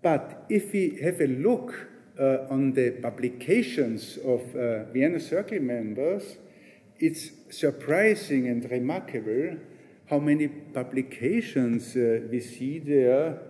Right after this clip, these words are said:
dealing with Kant and Kant's philosophy, including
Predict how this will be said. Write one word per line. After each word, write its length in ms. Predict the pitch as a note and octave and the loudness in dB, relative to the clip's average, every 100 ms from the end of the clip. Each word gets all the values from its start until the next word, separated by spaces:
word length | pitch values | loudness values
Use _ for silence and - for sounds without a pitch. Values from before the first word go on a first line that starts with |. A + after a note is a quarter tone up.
| - | -4
dealing 440 | B2 C3+ D#3 D#3 | -2 -2 -2 -4
with 240 | C3 - | -6 -8
Kant 380 | - A2+ B2 E3 | -12 -8 -6 -4
and 160 | C#3 C3 | -2 -2
Kant's 320 | - G#2+ B2+ | -4 -6 -6
philosophy, 720 | - D#3+ E3 - A2+ - F2+ - - - _ _ _ _ _ - | -6 -2 -2 -2 -10 -10 -12 -12 -20 -20 _ _ _ _ _ -10
including 800 | A2 - A2+ A#2+ C3+ C#3 C#3 A#2 | -10 -6 -2 0 4 4 2 -4